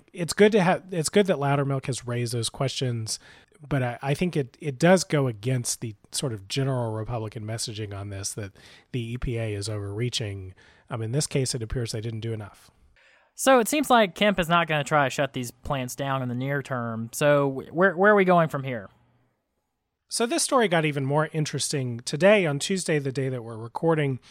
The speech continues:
Speaker 1: the A J C reported that the state has opened an emergency investigation into Sterigenics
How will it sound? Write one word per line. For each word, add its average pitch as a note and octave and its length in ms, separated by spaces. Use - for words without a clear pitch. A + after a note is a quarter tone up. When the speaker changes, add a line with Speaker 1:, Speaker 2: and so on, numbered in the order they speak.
Speaker 1:
the D#3 140
A D#3+ 60
J D#3 140
C D#3 160
reported C3+ 540
that A#2+ 120
the B2 100
state D3+ 320
has C3 180
opened C#3 360
an A#2+ 120
emergency C#3 560
investigation A#2+ 800
into D3 180
Sterigenics C#3+ 760